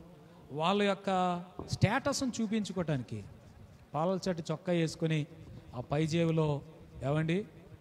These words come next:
ఎక్కువ విలువ ఉన్న నోట్లు పెడతా ఉంటారు. అందరికి కనిపించాలి వాళ్ళు చూడ-, వాళ్ళు ధనవంతులని చూపించుకోవటానికి. వాళ్ళు ధరించిన లోపల ఉండే బనియన్ కూడా బయటకు కనిపిస్తుంది,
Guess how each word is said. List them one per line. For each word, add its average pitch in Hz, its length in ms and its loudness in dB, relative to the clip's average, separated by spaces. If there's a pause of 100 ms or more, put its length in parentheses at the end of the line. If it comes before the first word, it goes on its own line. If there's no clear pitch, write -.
(160)
ఎక్కువ 156 640 0 (100)
విలువ 165 280 4
ఉన్న 175 160 2
నోట్లు 190 480 4 (240)
పెడతా 143 280 2
ఉంటారు. 127 360 2 (760)
అందరికి 165 280 0
కనిపించాలి 175 580 2
వాళ్ళు 131 300 2
చూడ-, 147 260 0
వాళ్ళు 147 400 4 (300)
ధనవంతులని 185 680 4
చూపించుకోవటానికి. 147 760 0 (960)
వాళ్ళు 202 240 4
ధరించిన 240 540 4
లోపల 208 480 2
ఉండే 233 200 6
బనియన్ 190 460 4
కూడా 233 180 2
బయటకు 202 340 2
కనిపిస్తుంది, 165 600 0